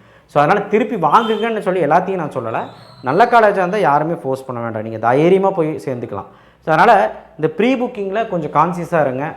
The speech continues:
கண்டிப்பா யோசிச்சு பண்ணுங்க. First of all நீங்க இதை பண்ண தேவையில்லை, ஒரு மாசம் டைம் இருக்கு, நிறைய வெயிட் பண்ணுங்க. நிறைய ஃபோன் கால்ஸ் வரும், நிறைய பேர் பண்டைய கழுவுவாங்க,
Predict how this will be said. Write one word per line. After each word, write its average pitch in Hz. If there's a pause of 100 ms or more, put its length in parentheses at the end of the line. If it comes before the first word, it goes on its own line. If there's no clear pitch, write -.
கண்டிப்பா 160
யோசிச்சு 185
பண்ணுங்க. 127 (500)
First 190
of 233
all 247
நீங்க 196
இதை 151
பண்ண 190
தேவையில்லை, 165
ஒரு 139
மாசம் 196
டைம் 160
இருக்கு, 147
நிறைய 147
வெயிட் 180
பண்ணுங்க. 143 (320)
நிறைய 170
ஃபோன் 190
கால்ஸ் 175
வரும், 135
நிறைய 165
பேர் 190
பண்டைய 165
கழுவுவாங்க, 139